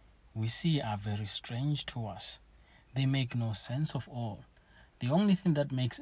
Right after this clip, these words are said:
sense to you, Christian, and the only thing that should make sense to you is these things that Paul describes here. In verse fourteen, "Beyond all these things, put on love,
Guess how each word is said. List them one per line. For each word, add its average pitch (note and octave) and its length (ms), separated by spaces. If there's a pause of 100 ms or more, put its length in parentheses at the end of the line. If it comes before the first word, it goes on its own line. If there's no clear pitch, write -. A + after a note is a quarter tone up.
sense D3 340
to - 120
you, G#2+ 180
Christian, A2 520 (460)
and B2+ 120
the C#3 40
only E3+ 220
thing D3+ 260
that B2+ 120
should A#2+ 200
make A#2+ 300 (180)
sense C#3 480
to - 140
you G#2 300 (680)
is D#3+ 400
these C#3+ 260
things - 560 (400)
that A#2 240 (220)
Paul C#3 400
describes A2 580
here. - 220 (640)
In A2+ 160
verse C3 160
fourteen, C#3+ 500
"Beyond B2+ 400
all F3+ 380
these D#3 200
things, A2 420 (200)
put - 180
on C#3+ 220
love, B2 400